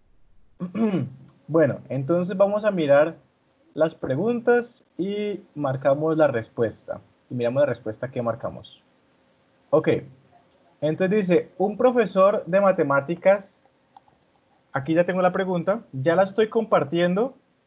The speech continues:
¿Me confirman, por favor, si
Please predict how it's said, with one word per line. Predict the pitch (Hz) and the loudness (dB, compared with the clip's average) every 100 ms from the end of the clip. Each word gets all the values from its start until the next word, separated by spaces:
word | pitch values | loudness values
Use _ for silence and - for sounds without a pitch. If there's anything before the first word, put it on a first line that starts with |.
| _ _ _ - - _ _ - - _ - _ | _ _ _ -20 -20 _ _ -20 -20 _ -20 _
¿Me | 160 180 | -4 0
confirman, | 185 185 196 220 233 | 0 0 0 -2 0
por | 240 | 0
favor, | 220 175 175 | 4 4 2
si | 175 208 208 208 208 | 0 -4 -4 -4 -4